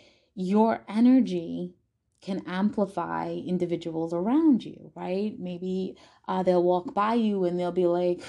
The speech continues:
"I don't even feel tired anymore." It's like, uh, "I was just drained or confused or, uh, going through a creative block, and then I sat down next to so-and-so, or I walked by so-and-so, and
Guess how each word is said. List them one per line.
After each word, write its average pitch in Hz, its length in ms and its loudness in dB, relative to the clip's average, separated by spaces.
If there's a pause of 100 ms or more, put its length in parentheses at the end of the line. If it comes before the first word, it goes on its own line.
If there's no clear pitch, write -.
(120)
"I 185 160 -6
don't 208 140 -2
even 175 280 -4
feel 170 200 -2
tired 240 440 2
anymore." 170 520 -4
It's 165 160 -10
like, 170 200 -4
uh, 175 300 -4 (380)
"I 196 80 -4
was 202 200 2
just - 460 -4
drained 190 680 2
or 156 200 0
confused 190 960 0
or, 160 320 -4 (400)
uh, 165 240 0
going 185 320 2
through 175 140 4
a 165 60 2
creative 180 720 2
block, 165 400 -2
and 170 140 -6
then 160 80 -6
I 160 80 -8
sat 180 380 -6
down 190 260 0
next 175 240 -8
to 175 80 -4
so-and-so, 190 600 0
or 175 160 4
I 170 100 4
walked 185 360 2
by 175 280 0
so-and-so, 185 840 0
and 175 280 -4